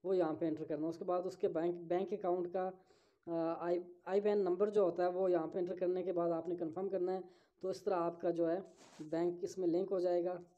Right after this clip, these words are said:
ऐड हो जाएगा। तो मेरा already add है, तो मैं यहाँ से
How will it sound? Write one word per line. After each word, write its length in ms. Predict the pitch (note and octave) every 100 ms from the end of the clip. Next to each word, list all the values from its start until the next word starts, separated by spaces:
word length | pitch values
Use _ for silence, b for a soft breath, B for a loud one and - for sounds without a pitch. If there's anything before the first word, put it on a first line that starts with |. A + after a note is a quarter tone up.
| _ _ -
ऐड 240 | G3 F#3 G3
हो 80 |
जाएगा। 400 | F#3 F3 E3+ E3+ - - b b b _ - E3
तो 220 | D#3+ D#3+
मेरा 400 | F3 F#3+ G#3 G3
already 340 | G#3+ G#3+ A3+
add 260 | G3 F#3+ G#3
है, 60 |
तो 120 | G#3 F#3+
मैं 240 | G3+ G#3 - _ G3
यहाँ 280 | F3+ F3 F#3
से 400 | - G#3 -